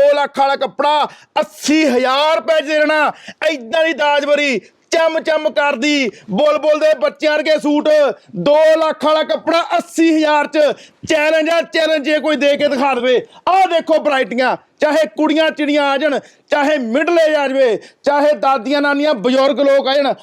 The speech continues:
ਹਰ ਕਿਸੇ ਦੇ ਲਈ ਵਰਾਇਟੀ ਰਾਇਲ ਦੇਵਾਂਗੇ, ਟੌਪ ਹੀ ਦੇਵਾਂਗੇ। ਆਹ ਦੇਖੋ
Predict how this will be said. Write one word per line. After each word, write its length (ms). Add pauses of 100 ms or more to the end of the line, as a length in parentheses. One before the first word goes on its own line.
(280)
ਹਰ 260
ਕਿਸੇ 400
ਦੇ 160
ਲਈ 160
ਵਰਾਇਟੀ 800 (220)
ਰਾਇਲ 460
ਦੇਵਾਂਗੇ, 560 (460)
ਟੌਪ 340
ਹੀ 80
ਦੇਵਾਂਗੇ। 520 (260)
ਆਹ 180
ਦੇਖੋ 480